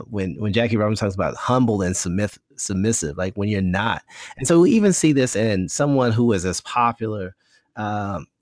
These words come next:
as Marquette King, the punter, right? Like, like, Marquette King's not talking about police brutality. He's a guy who punts for a living, who has a great personality,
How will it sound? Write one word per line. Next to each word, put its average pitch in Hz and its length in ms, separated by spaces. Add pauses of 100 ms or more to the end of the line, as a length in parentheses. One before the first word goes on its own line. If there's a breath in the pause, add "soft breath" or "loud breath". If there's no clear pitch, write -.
(140)
as 107 160
Marquette 117 480
King, 107 380
the 98 120
punter, 143 500 (120)
right? 110 340
Like, 101 300 (500 soft breath)
like, 113 200 (120)
Marquette 165 360
King's 160 260
not 101 180
talking 110 320
about 90 240
police 90 300
brutality. 127 760
He's 175 240
a 131 60
guy 113 340
who 107 400 (200)
punts 147 320
for 131 140
a 123 60
living, 110 460 (240 soft breath)
who 113 160
has 107 160
a 95 80
great 135 320
personality, 117 920